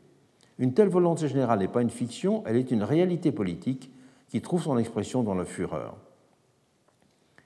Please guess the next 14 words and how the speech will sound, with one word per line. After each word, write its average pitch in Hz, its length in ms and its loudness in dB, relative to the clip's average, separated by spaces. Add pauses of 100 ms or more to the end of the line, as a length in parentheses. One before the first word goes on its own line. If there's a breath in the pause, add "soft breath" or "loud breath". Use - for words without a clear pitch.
(240 soft breath)
Ce - 140 -8
Führer, 143 500 4
disait 113 220 0
un 107 160 2
autre 127 260 2
chantre 151 320 -4
du 104 120 -4
régime, 131 500 0 (480 loud breath)
incarne 190 480 4
la 131 80 4
volonté 156 500 4
de 147 60 0
la 113 80 4
totalité, 92 760 -2